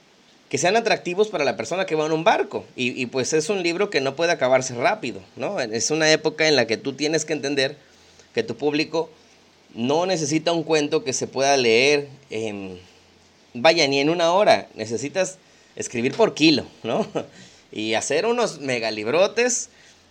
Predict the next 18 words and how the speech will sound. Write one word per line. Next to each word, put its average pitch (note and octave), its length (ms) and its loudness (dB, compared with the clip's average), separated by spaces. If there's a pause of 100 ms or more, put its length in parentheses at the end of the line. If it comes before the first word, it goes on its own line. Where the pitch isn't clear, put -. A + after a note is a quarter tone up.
(100)
en C3+ 200 0
donde C3+ 240 0
sobre B2 240 -2
todo F#3 240 -2
degas G3 380 0
muchos D#3+ 340 -2
detalles, C3+ 840 -2
demasiados C3+ 480 0
detalles, F3 380 2
porque C3+ 300 -8
con A2 140 -6
algo B2 140 2
hay B2+ 60 0
que B2+ 120 2
llenarlo. D3+ 440 2 (100)
<laughs> C3 100 -10 (760)
Y, B2+ 180 2
este, G2 920 -4